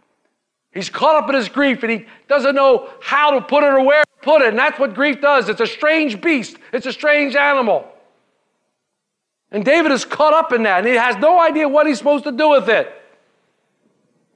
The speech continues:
Enter Joab. Let's read five through seven. Then Joab came into the house to the king and said, "Today you have disgraced all your servants, who today have saved your life,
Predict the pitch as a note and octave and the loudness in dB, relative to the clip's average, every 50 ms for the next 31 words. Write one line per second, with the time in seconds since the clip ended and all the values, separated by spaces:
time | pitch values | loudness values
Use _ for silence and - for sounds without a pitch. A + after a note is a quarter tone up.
0 | _ _ _ _ _ _ - F#3 F3+ - - E3+ E3 D#3+ D3+ - - _ _ _ | _ _ _ _ _ _ -12 -12 -12 -10 -8 -6 -6 -6 -8 -12 -20 _ _ _
1 | _ _ _ _ _ _ _ _ - E3+ D3+ C3 A#2+ G#2+ F#2+ - _ _ _ _ | _ _ _ _ _ _ _ _ -12 -12 -12 -12 -12 -16 -20 -20 _ _ _ _
2 | _ _ _ _ _ _ _ _ _ _ _ _ _ _ _ _ _ _ _ _ | _ _ _ _ _ _ _ _ _ _ _ _ _ _ _ _ _ _ _ _
3 | _ _ _ _ _ _ _ _ _ _ - D#3+ D#3+ - D#3 E3 D#3+ C#3+ - - | _ _ _ _ _ _ _ _ _ _ -8 -8 -8 -6 -6 -6 -6 -6 -4 -2
4 | D3+ D#3 D3+ D3 D3+ D3+ D3 C3+ - - D3 C#3 A#2+ B2 A#2 A#2 _ _ _ _ | -2 -2 -2 -2 -6 -10 -12 -10 -6 -4 -4 -4 -4 -6 -12 -16 _ _ _ _
5 | _ _ _ _ _ _ _ _ - G3 G#3 G#3 D#3+ G#3 B3 C4+ C4+ B3+ B3+ B3+ | _ _ _ _ _ _ _ _ -4 -2 -2 0 0 2 4 4 4 4 2 0
6 | G#3 - - A3+ B3 B3 A#3 A#3 G#3 G#3 G#3 G#3+ F3+ F3+ G3+ A3 A#3 A3 - - | 0 -2 -2 0 0 0 0 -2 -2 -2 -2 -2 0 0 0 0 0 0 -2 -6
7 | - - - - G#3+ G#3 G3+ G#3 - G#3+ G#3 G#3 G3+ F#3+ F#3+ F#3 - - G3 F#3+ | -12 -20 -8 -6 -4 -4 -4 -4 -2 -2 -2 0 0 -2 -4 -4 -2 -2 0 0
8 | F#3+ F#3+ E3+ - - - - - _ _ _ - D#3 C3+ A2+ F#3+ G#3 G#3+ G#3+ G#3 | 0 0 -2 -6 -14 -20 -20 -20 _ _ _ -16 -16 -8 -2 0 2 2 2 2
9 | F#3 F3 E3 E3 C#3+ D#3 D3+ - - - - - G3+ G3 G#3+ F#3+ - - F#3+ F3 | 0 0 0 -2 -2 -6 -8 -8 -8 -10 -6 -4 -2 -2 -2 -2 -4 -4 0 0
10 | F3 F3 F3 F3+ D#3+ - - F3+ F3 E3 C#3 B2 G#2+ F#2 - - - _ _ - | 0 0 0 -4 -6 -4 -4 -2 -2 -2 -4 -6 -12 -16 -20 -20 -20 _ _ -20
11 | - - - A3+ - - F3+ D3+ E3+ G3 G#3+ A3 F#3+ E3 D#3 - - - - A#3 | -14 -8 -6 -6 -4 -4 -6 -2 0 2 2 2 2 0 -4 -4 -8 -6 -2 0
12 | B3 D4 D#4 B3+ F#3 - F3 G3+ A3 G#3 E3+ D3+ D#3 D3+ C3+ A2+ - - | 0 0 0 -2 -6 -4 -2 0 0 0 0 0 0 0 0 -2 -6 -12